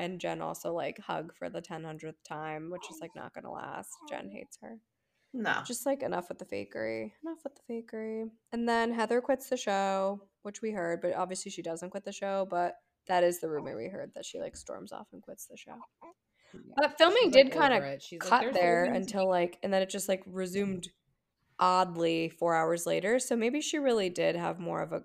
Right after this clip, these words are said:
Speaker 1: meltdown quit than we thought.
Speaker 3: Oh, when they were gonna talk to her?
Speaker 1: Yeah,
Speaker 3: Maybe.
Speaker 1: because they just, like, stopped, and then all of a sudden it's like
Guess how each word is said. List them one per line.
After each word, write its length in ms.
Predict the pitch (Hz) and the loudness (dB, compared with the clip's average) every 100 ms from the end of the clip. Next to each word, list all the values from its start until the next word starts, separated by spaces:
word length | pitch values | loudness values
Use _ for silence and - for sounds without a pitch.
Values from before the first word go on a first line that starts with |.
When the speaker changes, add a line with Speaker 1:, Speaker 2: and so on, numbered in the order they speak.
| 175 | -8
Speaker 1:
meltdown 720 | 175 170 160 - 160 160 160 - | -10 -6 -6 -4 -4 -2 -4 -10
quit 240 | - 160 - | -2 -2 -2
than 140 | 165 156 | -4 -6
we 120 | 160 | -6
thought. 240 | - 156 - | -4 -6 -2
Speaker 3:
Oh, 160 | 175 175 | -2 -2
when 100 | 170 | -4
they 140 | 165 | -6
were 80 | 165 | -6
gonna 180 | 175 160 | -6 -6
talk 260 | 160 156 151 | -6 -6 -2
to 60 | 285 | 0
her? 40 | |
Speaker 1:
Yeah, 380 | 320 311 294 294 | 6 8 8 6
Speaker 3:
Maybe. 120 | 285 285 | 4 0
Speaker 1:
because 680 | 277 311 285 277 277 - - - | 2 6 8 8 6 -2 -16 -2
they 160 | 247 247 | 0 4
just, 220 | 277 277 | 2 2
like, 180 | 294 - | -2 -2
stopped, 640 | - - 190 180 196 208 | -8 2 4 6 4 2
and 120 | 214 | 0
then 120 | 202 | 2
all 120 | 202 | 2
of 60 | 202 | 0
a 40 | 208 | 0
sudden 260 | 208 196 | 0 2
it's 220 | 190 185 | 0 0
like 240 | 190 180 | 0 -2